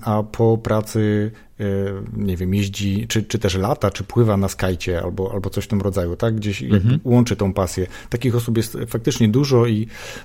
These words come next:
Speaker 1: myślę, że można ich podglądać, e, i nawet rozmawiać z nimi, zadawać im pytania, nawet jeżeli ktoś uważa, że no nie znam tej osoby, ale interesuje mnie to, co robi, to dlaczego jej nie zapytam? Dlaczego z niej,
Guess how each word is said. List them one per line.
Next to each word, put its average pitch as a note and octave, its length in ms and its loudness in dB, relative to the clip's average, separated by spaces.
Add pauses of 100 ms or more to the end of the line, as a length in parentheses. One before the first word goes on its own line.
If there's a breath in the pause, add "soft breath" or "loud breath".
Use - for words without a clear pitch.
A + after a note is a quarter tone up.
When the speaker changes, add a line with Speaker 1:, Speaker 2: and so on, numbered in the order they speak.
Speaker 1:
myślę, A#2+ 380 4
że A2+ 100 4
można C3+ 520 2
ich - 80 0
podglądać, B2+ 600 2 (100)
e, A#2+ 200 -2
i B2+ 80 2
nawet C3+ 240 2 (160)
rozmawiać A#2+ 460 2
z G#2 60 -6
nimi, G2 160 2
zadawać A2+ 360 0
im G#2+ 120 0
pytania, A2 480 0
nawet G#2+ 300 -2
jeżeli G#2+ 440 0 (220 loud breath)
ktoś - 280 -2
uważa, A2+ 420 0
że G2+ 360 0 (300 loud breath)
no A#2+ 80 6
nie D3+ 120 6
znam G2+ 180 0
tej E2 140 -4
osoby, D#2+ 340 -8 (360 soft breath)
ale G#2+ 180 4
interesuje C#3 500 4
mnie G2+ 140 4
to, G2 100 -4
co - 140 -6
robi, E2 240 -2 (140)
to - 100 2
dlaczego G3+ 300 2
jej G#3+ 80 4
nie G3 100 6
zapytam? F#2+ 400 -2
Dlaczego A#2 340 2
z A#2 40 2
niej, B2 280 4